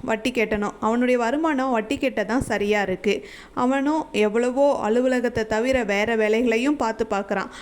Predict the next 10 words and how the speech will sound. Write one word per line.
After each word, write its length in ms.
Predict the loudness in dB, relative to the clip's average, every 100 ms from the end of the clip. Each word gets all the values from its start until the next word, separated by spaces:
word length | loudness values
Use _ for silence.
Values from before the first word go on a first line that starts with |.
| -8
ஆனா 400 | -4 -2 0 0
அவனால 440 | 0 0 0 0 -4 -6
நிலைமையை 500 | 0 2 2 2 2
சமாளிக்க 560 | 0 -2 0 0 0 0
முடியல. 400 | 0 0 0 -2 -4 -16 -8
உடனே 600 | -2 2 2 0 -2 -4
பார்வதி 420 | -2 0 2 2 2 2
சொல்றா, 320 | 0 0 -2 -4 -16 -10
"நானும் 600 | -2 0 2 2 0 0
பக்கத்துலலாம் 680 | -4 -2 0 2 0 0 2